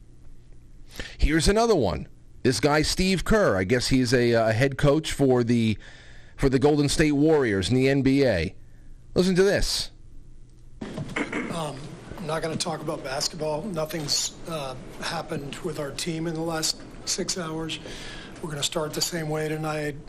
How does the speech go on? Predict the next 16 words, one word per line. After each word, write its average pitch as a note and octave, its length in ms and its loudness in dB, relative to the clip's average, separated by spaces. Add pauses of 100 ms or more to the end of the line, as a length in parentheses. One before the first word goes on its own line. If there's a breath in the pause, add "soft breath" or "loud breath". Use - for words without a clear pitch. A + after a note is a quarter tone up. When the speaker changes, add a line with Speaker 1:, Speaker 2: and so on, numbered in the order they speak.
(140)
Speaker 2:
Um, C#3 380 -10 (160)
any E3 160 -4
basketball D3+ 460 -6
questions, D#3 840 -6
uh, D#3+ 180 -12
don't D#3+ 220 -10
matter. D#3 340 -10 (760 loud breath)
Um, D#3+ 420 -4 (420)
since - 360 -4
we F3+ 100 -2
left F3 220 -4
shoot-around, F#3 560 -2
fourteen F3 520 -6
children E3+ 440 -4
were D#3 100 -6
killed F3+ 500 -6